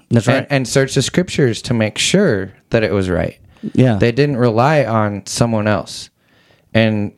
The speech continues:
Speaker 2: I think that's a big problem today in religion, is we find a pastor or whoever, and they just, they have such good speeches and s-, they, lessons, and they make me feel good.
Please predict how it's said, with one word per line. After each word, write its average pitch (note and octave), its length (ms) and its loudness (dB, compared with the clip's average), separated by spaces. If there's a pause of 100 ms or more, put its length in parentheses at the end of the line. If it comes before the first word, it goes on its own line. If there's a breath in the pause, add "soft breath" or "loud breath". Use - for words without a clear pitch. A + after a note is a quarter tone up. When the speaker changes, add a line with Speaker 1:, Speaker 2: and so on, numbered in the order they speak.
Speaker 2:
I A2 80 2
think G#2+ 240 -2
that's - 400 -4
a G#2 80 2
big G#2+ 280 -6
problem A#2 380 -2
today G#2+ 320 -2
in G#2+ 140 -4
religion, G2+ 500 -2 (500 loud breath)
is A2 400 0
we A2+ 160 2
find A2+ 300 0
a G2 80 0
pastor A2 880 -2
or F#2+ 260 0 (200)
whoever, C3 520 2 (380 loud breath)
and A2 140 2
they A#2 80 2
just, - 380 -4
they A2 100 4
have G#2 220 -2
such - 420 -6
good B2 260 0
speeches - 1400 -4
and F#2 160 -6
s-, - 220 -10 (100)
they, F#2 200 0 (380 loud breath)
lessons, B2 540 0
and G2+ 140 0
they F#2+ 60 2
make G#2 200 -2
me F2+ 120 -4
feel C#3 260 0
good. A#2+ 400 0